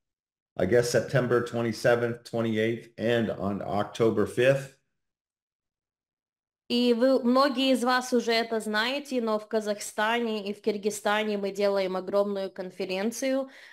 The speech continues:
Speaker 2: Это будет с-, с-, в сентябре, двадцать седьмого сентября, а, двадцать восьмого сентября, пятого октября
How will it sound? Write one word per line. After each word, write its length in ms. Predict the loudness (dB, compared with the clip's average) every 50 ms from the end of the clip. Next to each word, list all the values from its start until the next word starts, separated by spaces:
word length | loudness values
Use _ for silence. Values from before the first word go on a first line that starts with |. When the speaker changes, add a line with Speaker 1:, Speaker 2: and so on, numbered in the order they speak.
| -6 -2
Speaker 2:
Это 220 | -2 0 2 2
будет 680 | 0 2 2 0 2 2 2 4 4 2 0 -4 -16 -20 _ _ _ _ _ _ _ _ -12
с-, 280 | -10 -8 -8 -10 -10 -10
с-, 240 | -10 -8 -8 -8 -8
в 40 | -4
сентябре, 720 | -2 0 0 0 2 2 0 2 2 2 4 4 4 2
двадцать 560 | 2 2 2 2 2 2 0 -4 -4 -4 -4
седьмого 560 | -4 -4 -4 -2 0 0 0 0 2 0 -2 -4
сентября, 840 | -2 -4 -4 -4 -4 -4 -6 -4 -2 0 0 2 0 0 -2 -6 -12 _ _ _ _ _ _ _
а, 300 | -2 0 0 0 0 -2
двадцать 480 | -2 0 0 0 0 0 -4 -6 -6 -4
восьмого 540 | -6 -6 -4 -2 0 2 2 2 2 0 0
сентября, 840 | 0 -2 -4 -4 -2 -2 -4 -4 -2 -2 0 0 0 -2 -4 -6 -2
пятого 640 | 0 2 2 2 0 -2 -4 -2 0 0 0 0 0 -4
октября 760 | -6 -6 -8 -8 -6 -4 -2 0 0 2 0 0 -2 -6